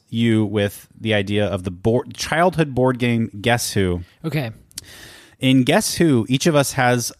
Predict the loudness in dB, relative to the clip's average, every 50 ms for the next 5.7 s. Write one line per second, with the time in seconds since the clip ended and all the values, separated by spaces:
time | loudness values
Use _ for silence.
0 | -6 -6 -6 -2 0 0 2 2 2 2 0 -2 -4 -6 -6 -6 -2 0 -2 0
1 | 0 -2 -2 -4 -4 -4 -6 -6 -6 -8 -8 -8 -6 -4 -4 -4 -6 -8 -12 -14
2 | -14 -14 -14 -14 -16 _ _ _ -20 _ _ -6 0 0 0 0 0 -2 -2 0
3 | 0 2 2 2 2 0 -2 -4 -2 0 0 2 2 2 0 -2 -2 -4 -4 -4
4 | -4 -6 -8 -8 -8 -6 -6 -4 -4 -2 -2 -2 -2 -4 -2 -2 -2 -2 -4 -6
5 | -10 -12 -12 -12 -16 -18 -20 _ -6 -4 -2 -2 -2 -6